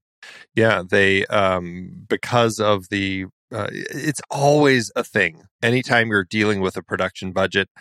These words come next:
between two different countries, you know, you, you have a set budget for your film and you go into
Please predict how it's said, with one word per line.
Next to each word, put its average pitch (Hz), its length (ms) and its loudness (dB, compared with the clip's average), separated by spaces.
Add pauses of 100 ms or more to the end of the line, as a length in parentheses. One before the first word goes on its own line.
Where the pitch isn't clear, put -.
(400)
between 101 480 -4
two - 140 -2
different 98 300 -2
countries, - 720 -8
you 101 100 -12
know, 82 280 -6 (120)
you, 101 400 -4
you 101 180 0
have 107 160 0
a 95 60 -6
set - 300 0 (120)
budget 104 440 -2
for 104 180 0
your 87 140 -2
film 95 380 0 (380)
and 107 120 -2
you 98 100 0
go 104 420 4
into 95 880 -4